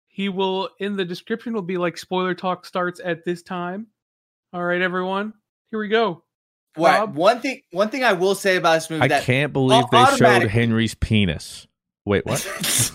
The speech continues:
Speaker 2: <laughs> That they, mi-, minus one off the bat.
Speaker 1: How does he
Speaker 2: And
Speaker 1: walk
Speaker 2: I'm
Speaker 1: around with that thing?
Speaker 2: And I'm sure you guys could guess what it was. That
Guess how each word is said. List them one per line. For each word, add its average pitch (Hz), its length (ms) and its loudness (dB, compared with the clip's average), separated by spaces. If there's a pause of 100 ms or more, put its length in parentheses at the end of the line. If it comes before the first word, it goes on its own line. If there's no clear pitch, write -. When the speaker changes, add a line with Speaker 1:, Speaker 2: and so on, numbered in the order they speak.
Speaker 2:
<laughs> - 60 -20 (380)
That 190 180 0
they, 180 260 2 (100)
mi-, 185 360 2
minus 233 360 2
one 196 220 2
off 165 240 2
the 151 80 -10
bat. 107 280 -4 (120)
Speaker 1:
How 185 160 2
does 208 140 -4
he 214 80 -6
Speaker 2:
And 185 120 -4
Speaker 1:
walk 180 140 0
Speaker 2:
I'm 196 60 -10
Speaker 1:
around 196 400 0
with 160 160 -4
that 147 200 -2
thing? 143 320 -6 (280)
Speaker 2:
And 156 100 0
I'm 160 140 -2
sure 196 180 -2
you 202 140 -2
guys 180 220 2
could 165 100 -6
guess 151 260 2
what 139 160 0
it 127 100 -4
was. 107 360 -4
That 117 220 -2